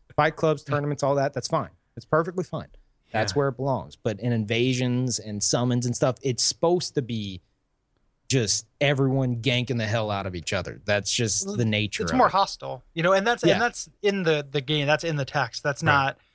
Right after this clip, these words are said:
Speaker 3: meta rules or, like, your opinion. The whole idea behind invasions are to add this sense of menace to the world, you know, in, in the actual flow of the game, not in kind of the organized, you know,
Speaker 2: Mm-hmm.
Speaker 3: uh, emergent gameplay way of, of setting up fight clubs and stuff.
Speaker 1: Right.
Speaker 3: Is the idea is you're just,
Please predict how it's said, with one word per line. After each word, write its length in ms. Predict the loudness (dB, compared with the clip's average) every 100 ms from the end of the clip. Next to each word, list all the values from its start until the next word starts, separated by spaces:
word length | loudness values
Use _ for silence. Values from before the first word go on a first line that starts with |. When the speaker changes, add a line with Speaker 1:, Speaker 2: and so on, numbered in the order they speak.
| _ _ 2
Speaker 3:
meta 220 | 4 6
rules 380 | 4 2 2 0
or, 80 |
like, 160 | -2 -2
your 100 | -4
opinion. 600 | -2 -2 0 2 0 -2
The 80 | 0
whole 220 | 2 4
idea 340 | 4 2 0 0
behind 400 | -2 -4 -6 -8
invasions 800 | -6 -6 -2 0 2 0 -2 -2
are 80 | 0
to 160 | 0
add 240 | 0 0 -2
this 160 | -6
sense 220 | -4 -6
of 100 | -6
menace 280 | -4 -2 -4
to 100 | -6
the 80 | -2
world, 440 | 4 4 4 0 -8 _ _ _ 0
you 80 | 2
know, 100 | 4
in, 220 | 2 2
in 160 | 2
the 80 | 4
actual 640 | 2 2 -2 0 0 -2 -10
flow 220 | -2 2 2
of 100 | 2
the 80 | -2
game, 340 | 0 0 0
not 180 | 0 0
in 60 | -2
kind 160 | -4
of 40 | -4
the 80 |
organized, 680 | 0 2 2 0 0 -4 -8 -18 _ _ _ -4
you 80 |
know, 60 | -2
Speaker 2:
Mm-hmm. 220 | -2 -2
Speaker 3:
uh, 340 | 0 2 2 0
emergent 360 | 2 4 4 2
gameplay 520 | 0 0 0 -2 -4 -6
way 240 | -2 -2 -2
of, 340 | -2 -2 -4
of 180 | -6 -4
setting 180 | -2 -2
up 60 | 0
fight 160 | 0
clubs 160 | 0 -2
and 120 | -2
stuff. 200 | -2 0
Speaker 1:
Right. 180 | -2 -4 -10 0
Speaker 3:
Is 120 | 2
the 100 | 4
idea 360 | 4 2 4 4
is 300 | 4 0 2
you're 120 | 2
just, 160 | 2